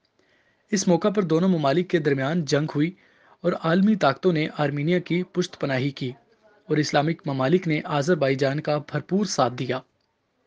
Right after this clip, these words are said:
मसला अक़वाम मुत्तहिदा में पहुंचा तो इस इलाके को अज़रबैजान को साफ़ करने का वादा किया गया, जो आज तक अज़रबैजान के हवाले नहीं किया गया। दोनों ममालिक की अफवाज का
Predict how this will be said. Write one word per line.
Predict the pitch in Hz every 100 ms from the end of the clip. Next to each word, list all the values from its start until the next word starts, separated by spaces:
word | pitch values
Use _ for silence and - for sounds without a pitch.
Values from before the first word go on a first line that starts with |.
| -
मसला | 170 170 226 220
अक़वाम | 180 151 147 185
मुत्तहिदा | 156 156 143 180
में | 175
पहुंचा | 156 135 135 147 160
तो | 185 185
इस | 156 170
इलाके | 135 - 175
को | 185 190 147
अज़रबैजान | 139 180 143 135 135 143
को | 160
साफ़ | 147 135 147
करने | - 139 147
का | 151
वादा | 143 131 127 160
किया | - 147 131
गया, | 127 113 _ _ _ _ _ _ _ _
जो | 151 190
आज | 165 190 196
तक | 208 190
अज़रबैजान | 147 165 139 139 139 147
के | 156 156
हवाले | 135 123 127 185
नहीं | 180 131 139
किया | - 123
गया। | 123 117 - _ - - - - - 151
दोनों | 170 214
ममालिक | 214 165 139 170 175
की | 190
अफवाज | 151 - 143 135 160
का | 175